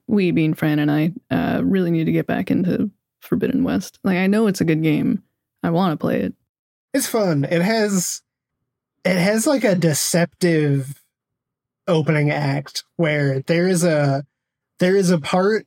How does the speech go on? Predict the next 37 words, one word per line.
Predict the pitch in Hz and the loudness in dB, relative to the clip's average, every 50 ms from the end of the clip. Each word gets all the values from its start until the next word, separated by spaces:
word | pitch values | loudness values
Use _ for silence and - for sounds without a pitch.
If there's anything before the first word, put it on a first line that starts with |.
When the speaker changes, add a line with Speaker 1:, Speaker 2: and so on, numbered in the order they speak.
| _ | _
Speaker 2:
that | 214 170 185 185 165 | -2 0 2 2 2
I | 160 156 147 147 147 143 143 143 139 - _ _ _ _ _ _ _ _ _ | 2 2 2 2 2 2 0 0 -2 -6 _ _ _ _ _ _ _ _ _
finished | - - 226 220 196 156 147 147 143 - - - - - - _ _ _ _ _ _ _ _ _ _ - | -4 -2 0 0 2 2 0 0 -2 -2 -6 -8 -10 -14 -18 _ _ _ _ _ _ _ _ _ _ -2
and | 180 160 160 151 147 147 143 143 139 156 | 0 0 2 2 2 2 2 2 0 0
was | 170 175 160 156 147 - | 0 0 0 0 0 -2
like, | 160 156 151 143 139 131 135 139 - - _ _ _ _ _ _ _ _ _ _ _ _ _ _ _ _ - | 0 0 0 0 0 -2 -2 -4 -6 -12 _ _ _ _ _ _ _ _ _ _ _ _ _ _ _ _ -2
"Okay, | 285 294 233 - 175 160 151 147 143 | -2 -2 0 0 0 0 0 -2 -2
cool. | - - 233 175 143 139 143 | 0 0 0 2 2 0 0
So | - 180 165 | 0 0 2
I'm | 160 156 160 156 139 - - | 2 2 2 0 -2 -2 0
done." | 175 180 175 170 165 160 160 160 156 165 156 | 0 2 2 2 2 2 2 0 -2 -2 -2
This | 165 233 233 - | -2 -2 0 0
was, | 220 208 175 202 | 0 0 0 0
like, | 185 156 - | 0 0 0
the | 185 165 | -2 0
tutorial, | 143 - 170 - - 170 151 147 139 143 165 170 - - 180 - - _ _ _ - | 0 0 -2 0 0 0 0 0 0 -2 -4 -8 -10 -12 -12 -14 -16 _ _ _ -2
right? | 214 196 175 175 175 175 | 0 0 0 0 0 0
Like, | 170 156 156 147 | 0 0 0 0
this | 175 202 185 - | 0 0 0 0
was | 208 170 165 | -2 0 0
the | 170 156 160 - | 0 0 0 0
opening, | 160 156 156 143 170 156 151 147 147 143 143 139 139 135 - _ _ _ _ _ _ | 0 0 0 2 0 0 2 2 2 2 2 0 0 -2 -6 _ _ _ _ _ _
get | - 160 | -2 -2
you | 147 147 147 | 0 0 0
accustomed | 143 165 156 139 - 156 147 | 0 -2 -2 -2 -2 -2 0
to | 143 | 0
the | 151 | 0
game | 143 147 143 143 147 139 | 0 -2 -2 -2 -2 -4
part. | 147 147 - - - - - _ _ _ _ _ _ - | -4 -6 -6 -6 -8 -10 -12 _ _ _ _ _ _ -4
And | 160 151 | -2 -2
I've | 143 139 127 - | -2 -2 -4 -4
finished | - 196 202 202 196 - - | -4 -2 -2 -2 -2 -2 -2
that. | 175 175 170 175 175 170 170 156 - _ _ _ _ _ _ _ _ _ _ _ _ _ _ _ _ _ _ _ | -2 0 0 0 0 0 -2 -4 -8 _ _ _ _ _ _ _ _ _ _ _ _ _ _ _ _ _ _ _
And | 151 139 143 | 0 0 2
now | 156 175 180 175 175 | 2 2 2 2 2
I'm, | 170 165 | 2 2
like, | 160 151 143 | 0 0 -2